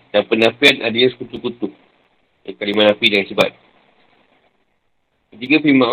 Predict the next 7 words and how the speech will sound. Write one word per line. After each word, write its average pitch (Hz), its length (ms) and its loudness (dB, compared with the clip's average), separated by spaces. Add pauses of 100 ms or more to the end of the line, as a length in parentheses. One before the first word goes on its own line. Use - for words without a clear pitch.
Allah, 131 120 4 (1600)
<clears throat> - 320 -10
"Wa 104 160 2
innani 127 720 2 (320)
bi-, 117 320 0 (560)
birai'un 120 880 4
mimma 117 560 2